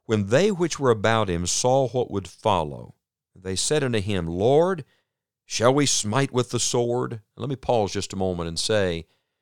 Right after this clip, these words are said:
uh, that was a misunderstanding on their part. Remember, one of the prophecies concerning Christ is that he came not to bring peace, but a sword.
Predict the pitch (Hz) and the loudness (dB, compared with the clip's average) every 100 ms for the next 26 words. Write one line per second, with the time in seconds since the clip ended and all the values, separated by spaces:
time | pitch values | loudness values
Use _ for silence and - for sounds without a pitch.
0 | _ _ _ - 98 170 180 147 139 143 | _ _ _ -4 0 2 2 0 0 0
1 | 139 131 117 98 - 113 101 87 82 50 | 0 -2 -4 -6 -4 -4 -4 -6 -8 -8
2 | 85 80 78 - - - _ _ _ _ | -6 -8 -8 -12 -12 -14 _ _ _ _
3 | _ _ _ _ _ 110 110 127 101 117 | _ _ _ _ _ 0 2 2 2 0
4 | 95 - 120 107 101 87 87 - 92 82 | 0 2 2 2 -4 -6 -6 -4 -4 -2
5 | 113 110 98 85 - - 90 85 - _ | 0 2 0 -4 -6 -2 -2 -2 -6 _
6 | _ _ _ - 98 - 113 98 104 107 | _ _ _ -4 -2 0 -2 0 0 -2
7 | 92 90 - 98 - 85 82 - - 139 | -4 -4 -4 -6 -4 -4 -4 -4 -2 -2
8 | 107 82 69 64 | -2 -6 -8 -12